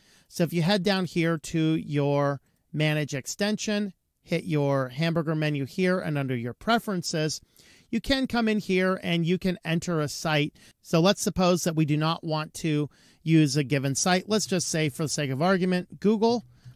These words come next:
Let's go ahead and add Google to this, and then we can enable all features. We can new modified credentials. We can s-, auto submit, or we can disable all features. So if you want to continue using a YubiKey on a site like Google, go ahead and do that.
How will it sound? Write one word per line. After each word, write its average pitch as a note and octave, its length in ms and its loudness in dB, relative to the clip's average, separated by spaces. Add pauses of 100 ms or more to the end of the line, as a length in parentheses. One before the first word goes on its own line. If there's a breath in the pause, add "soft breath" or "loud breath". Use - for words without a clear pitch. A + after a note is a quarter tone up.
(100)
Let's C#3+ 120 -4
go E3+ 120 -2
ahead D3 300 2
and C#3 420 -4 (460)
add C3 280 -2
Google G3+ 300 4
to G3+ 160 -2
this, F#3 400 2
and F3 120 0
then E3 180 2
we E3 120 4
can D#3 280 -2
enable E3 420 2
all E3+ 160 4
features. E3+ 580 0
We D3+ 140 0
can C#3 240 0
new D3+ 220 4
modified C#3+ 560 -2
credentials. E3 680 0
We D3+ 140 0
can C#3 160 -4
s-, - 240 -6 (360 soft breath)
auto D#3 280 2
submit, D3+ 500 2
or D#3 160 2
we C#3+ 100 0
can C#3+ 140 -2
disable B2 540 -4
all A2 140 -8
features. - 580 -6 (240 soft breath)
So - 100 2
if D#3+ 120 4
you B3 80 6
want C4+ 160 6
to G#3+ 60 2
continue G3+ 480 2
using E3 420 2
a D3 100 0
YubiKey C#3 600 2
on B2 100 -4
a A#2+ 40 -8
site C#3+ 280 -4
like B2+ 200 -6
Google, G#3+ 360 2
go C4 180 0
ahead G#3+ 220 4
and F3 140 0
do D#3 180 0
that. C#3 320 -2